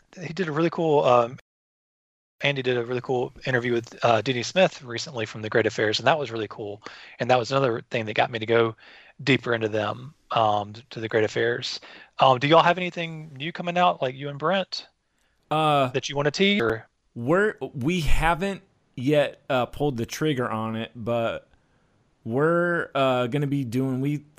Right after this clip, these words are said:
Speaker 2: like, threw out a bunch of ideas back and forth after we recorded, uh, the sophomore albums one, and we're thinking about doing an album all on thrash, uh, album, huge, uh, thrash albums from the mid eighties.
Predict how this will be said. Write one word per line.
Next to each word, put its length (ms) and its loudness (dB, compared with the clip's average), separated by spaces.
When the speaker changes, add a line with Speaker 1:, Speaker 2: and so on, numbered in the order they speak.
Speaker 2:
like, 100 -8
threw 220 -2
out 100 4
a 60 2
bunch 220 -2
of 100 -4
ideas 500 -2
back 240 -4
and 140 -8
forth 560 -6
after 340 -4
we 160 -4
recorded, 800 -6
uh, 220 -4
the 100 -10
sophomore 500 -2
albums 340 0
one, 420 -8
and 340 -6
we're 100 -6
thinking 380 -4
about 640 -2
doing 500 -4
an 180 -6
album 500 -2
all 280 2
on 240 -4
thrash, 880 -8
uh, 280 -4
album, 420 -4
huge, 460 -2
uh, 160 -4
thrash 480 -4
albums 480 -6
from 420 -8
the 100 -10
mid 220 -8
eighties. 520 -12